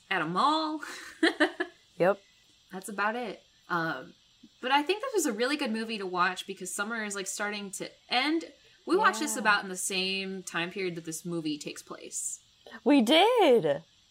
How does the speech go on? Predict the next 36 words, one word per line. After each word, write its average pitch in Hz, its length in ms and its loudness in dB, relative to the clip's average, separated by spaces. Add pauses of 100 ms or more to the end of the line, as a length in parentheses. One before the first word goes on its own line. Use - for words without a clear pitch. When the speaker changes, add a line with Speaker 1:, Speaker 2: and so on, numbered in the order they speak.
(140)
Speaker 1:
Yeah, 311 480 4
I 247 160 4
was, 311 120 -2
like, 269 180 2
watching, 254 280 2
I - 40 -10
was 226 60 -4
like, 214 180 -4
"Oh, 262 180 0
this 262 180 -4
is, 294 100 -2
like, 294 120 0
an 240 140 -4
end 208 180 -4
of 220 100 -8
summer 190 340 -6
festival. 269 440 0 (160)
Oh, 277 460 6 (180)
and 262 160 -2
some, 330 260 4 (300)
oh!" 359 480 10 (120)
<laughs> - 140 -20
Speaker 2:
Wow. 262 1500 8 (560)
That 247 200 4
makes 254 120 2
Speaker 1:
We 262 60 4
did 294 100 4
Speaker 2:
me 330 60 6
Speaker 1:
not 339 80 6
Speaker 2:
feel 240 80 2
like - 100 6
Speaker 1:
plan 370 120 4
Speaker 2:
this 202 100 2
Speaker 1:
that. - 220 -4
Speaker 2:
No, 190 640 6
wow. 170 640 6